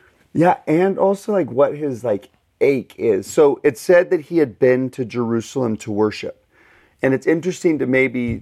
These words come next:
think in your mind, "I wonder what that looked like for him," because as a eunuch, he wasn't able to go into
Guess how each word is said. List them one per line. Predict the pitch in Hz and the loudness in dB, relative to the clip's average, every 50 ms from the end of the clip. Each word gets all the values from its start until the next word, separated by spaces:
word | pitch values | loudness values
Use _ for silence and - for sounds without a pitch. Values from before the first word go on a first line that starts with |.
| - - | -8 -6
think | - 131 120 - 135 | -6 -6 -6 -6 -6
in | 120 | -6
your | 117 120 | -4 -4
mind, | 113 117 110 104 107 | -4 -4 -4 -2 -4
"I | |
wonder | 107 104 120 131 139 160 | -4 -2 -2 0 0 0
what | 160 165 151 - | 0 0 0 -2
that | 127 - - | -4 -4 -2
looked | 107 117 110 - - | -4 -4 -4 -4 -4
like | 120 107 98 104 _ | -4 -4 -4 -6 _
for | _ - 117 101 98 | _ -6 -4 -4 -4
him," | 95 95 | -6 -8
because | 98 101 - 117 110 - | -10 -6 -2 -2 -2 0
as | - 113 131 123 | 0 -2 0 0
a | 127 127 | 0 -2
eunuch, | 117 117 127 139 139 135 131 127 - | -2 -2 -2 -2 -2 -2 -4 -6 -8
he | - - 123 | -8 -8 -6
wasn't | 113 107 113 113 110 101 113 113 104 - _ _ - | -4 0 0 0 0 0 -6 -10 -10 -12 _ _ -2
able | 117 117 117 104 113 113 110 | 0 0 0 2 0 -2 -2
to | - - 98 | -4 -12 -6
go | - 110 98 | -2 -2 -2
into | - - 104 101 101 98 - - 98 95 92 90 95 | -2 -4 -6 -6 -6 -8 -10 -10 -10 -8 -8 -10 -12